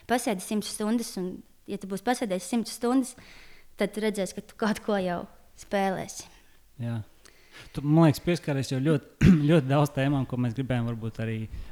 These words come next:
Speaker 2: arī, arī dziļāk un vairāk, ām, ā, pajautāt tev, bet, ā, es gribēju noskaidrot, kā tev ar to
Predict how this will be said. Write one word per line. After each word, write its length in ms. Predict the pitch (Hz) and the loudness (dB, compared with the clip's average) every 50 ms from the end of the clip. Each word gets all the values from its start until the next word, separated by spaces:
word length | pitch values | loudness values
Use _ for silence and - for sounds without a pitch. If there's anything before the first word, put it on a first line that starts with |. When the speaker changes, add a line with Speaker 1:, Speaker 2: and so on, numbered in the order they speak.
| - - | -10 -6
Speaker 2:
arī, 300 | 120 117 117 113 113 117 | -4 -2 -2 0 0 2
arī 180 | 113 117 117 117 | 2 2 0 0
dziļāk 460 | 104 135 156 160 151 127 117 - - | 2 2 2 4 4 2 0 0 -2
un 100 | 123 117 | -2 -2
vairāk, 520 | 123 135 147 156 160 135 117 - - - | 0 0 0 0 -2 -2 -4 -4 -6 -6
ām, 760 | 123 120 117 113 117 113 110 110 110 113 110 110 113 113 113 110 - - | -4 -4 -2 -4 -4 -4 -4 -4 -4 -4 -4 -4 -4 -6 -6 -8 -12 -16
ā, 280 | 127 127 123 120 117 - - - | -16 -16 -14 -14 -16 -16 -10 -4
pajautāt 640 | - 135 135 131 127 120 117 - 117 117 113 - - | 0 0 2 2 0 -2 -2 -4 -6 -6 -6 -6 -6
tev, 200 | 123 120 117 113 - - - - - - - - | -6 -4 -4 -6 -8 -12 -20 -20 -20 -20 -12 -8
bet, 340 | 120 117 120 117 - - - | -4 -4 -4 -4 -4 -6 -6
ā, 260 | 123 120 120 117 117 | -6 -4 -4 -4 -4
es 80 | 110 110 | -4 -6
gribēju 420 | 127 143 139 135 135 123 123 120 - - - - - 180 | -6 -6 -2 -2 -2 -2 -2 -4 -6 -12 -20 -20 -16 -10
noskaidrot, 880 | 127 123 127 131 131 139 143 143 - - 139 131 123 120 120 117 110 | -8 -4 -2 0 2 2 2 2 0 -4 -4 -4 -2 -2 -2 -4 -6
kā 160 | - - 147 147 | -6 -6 -6 -6
tev 180 | - - 123 120 | -4 -6 -6 -6
ar 80 | 110 - | -6 -8
to 120 | - 120 | -6 -6